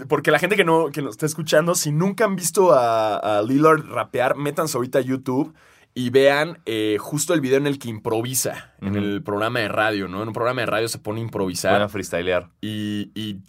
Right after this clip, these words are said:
Speaker 1: ¡damn! O sea,
Speaker 2: Su
Speaker 1: sí, sí.
Speaker 2: su nombre de rapero es Dame Dolla.
Speaker 1: ¿Dame Dolla?
Speaker 2: Dame Dolla.
Speaker 1: Sí,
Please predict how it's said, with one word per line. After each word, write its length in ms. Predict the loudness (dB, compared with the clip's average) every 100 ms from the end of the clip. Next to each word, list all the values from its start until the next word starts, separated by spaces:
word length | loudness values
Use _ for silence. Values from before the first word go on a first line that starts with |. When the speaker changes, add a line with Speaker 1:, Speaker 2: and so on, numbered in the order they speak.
| _
Speaker 1:
¡damn! 1400 | -4 6 8 8 2 -4 -4 -2 -2 0 2 4 2 -2 -6
O 80 |
sea, 140 | -6 -4
Speaker 2:
Su 60 | -4
Speaker 1:
sí, 200 | -6 -6
sí. 280 | -6 -6 -8 -4
Speaker 2:
su 140 | 2
nombre 180 | 4 6
de 40 |
rapero 260 | 6 4 4
es 80 | 2
Dame 200 | 0 4
Dolla. 340 | 4 4 -6 _ -6
Speaker 1:
¿Dame 200 | -4 -2
Dolla? 240 | -2 0
Speaker 2:
Dame 160 | 0 2
Dolla. 360 | 2 0 0 -10
Speaker 1:
Sí, 140 | -8